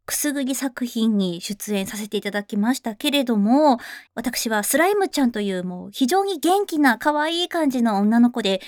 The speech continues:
こちょこちょさせていただきました。で、先ほど収録終わったんですけれども、もう終始楽しくてですね、私も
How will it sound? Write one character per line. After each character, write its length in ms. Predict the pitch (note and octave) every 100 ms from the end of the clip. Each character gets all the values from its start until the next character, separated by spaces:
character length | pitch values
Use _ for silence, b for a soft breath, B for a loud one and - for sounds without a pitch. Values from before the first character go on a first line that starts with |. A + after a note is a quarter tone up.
| B
こ 100 | A3+
ち 60 | G#3+
ょ 60 |
こ 100 | G#3
ち 100 | F#3+ E3+
ょ 40 |
さ 140 | -
せ 100 | -
て 80 | G3+
い 60 | F#3+
た 80 | F#3
だ 140 | G3
き 120 | -
ま 180 | G3+ A#3
し 120 | A#3+
た。 400 | - A#3+ C4+ A3 B B B
で、 180 | A3 G#3 b
先 220 | - A#3
ほ 140 | A3+ G3+
ど 60 |
収 200 | G#3 A3+
録 240 | G#3 G#3 G#3
終 180 | G#3
わ 20 | G#3
っ 40 |
た 100 | A3
ん 60 | A3
で 100 | G#3
す 80 |
け 120 | - G3
れ 100 | F#3+
ど 120 | F3+
も、 380 | G3+ C4 B3 B B -
も 280 | F4 G4
う 60 | F4+
終 180 | - B4+ D5
始 280 | - E4+ B3+
楽 280 | C#4+ C4 D#4
し 80 | -
く 100 | -
て 140 | C#4+
で 100 | A#3+
す 160 | A#3+ G#3+
ね、 300 | G#3+ B3+ F#3+
私 300 | G3+ C4 C#4+
も 180 | C#4